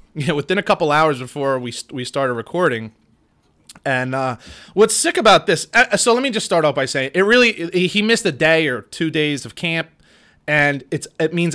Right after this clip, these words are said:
absolutely nothing because these are two days that were no pads. I think one day was just kinda show up and sign in. Uh, the, the second day was just kinda, like, loosen up, run around.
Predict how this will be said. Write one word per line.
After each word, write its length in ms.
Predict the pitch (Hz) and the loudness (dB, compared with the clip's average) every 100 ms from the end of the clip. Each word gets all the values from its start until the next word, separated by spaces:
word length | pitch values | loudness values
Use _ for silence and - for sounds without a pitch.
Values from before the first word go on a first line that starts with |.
| 175 | 2
absolutely 500 | 175 175 190 170 156 | 0 2 0 0 0
nothing 380 | 147 147 156 139 | -2 -2 -2 -6
because 380 | 135 147 123 | -4 -4 -4
these 240 | 117 143 131 | -4 -4 -6
are 60 | |
two 200 | 131 175 | -6 -4
days 300 | 160 151 143 | -2 -2 -2
that 200 | 131 135 | -6 -8
were 180 | 135 123 | -8 -10
no 280 | 120 139 156 | -6 0 0
pads. 600 | - 135 139 131 123 - _ _ - | 0 0 2 0 -4 -10 _ _ -8
I 40 | |
think 180 | 151 131 | -6 -4
one 240 | 139 156 | -2 0
day 180 | 156 143 | 2 0
was 160 | 135 120 | 0 -4
just 160 | 131 | -6
kinda 180 | - 131 | -4 -4
show 340 | 113 - 139 139 | -4 -2 0 0
up 140 | 135 | -2
and 120 | 120 | -4
sign 380 | - 143 135 131 | -6 -4 -6 -6
in. 280 | 127 127 127 - - - _ - | -6 -6 -10 -16 -20 -20 _ -12
Uh, 460 | 120 117 117 113 104 - - - | -8 -6 -6 -8 -10 -16 -18 -16
the, 300 | 156 139 131 - | -12 -12 -10 -10
the 140 | 135 | -6
second 300 | - 147 147 | -2 -2 -2
day 120 | 135 | -4
was 140 | 131 123 | -4 -6
just 160 | 120 | -6
kinda, 200 | 147 127 | -6 -4
like, 220 | 120 117 | -4 -6
loosen 380 | 120 127 - 127 | -6 -8 -8 -6
up, 160 | 127 123 | -6 -4
run 200 | 123 127 | -4 -4
around. 360 | 123 123 123 | -4 -4 -6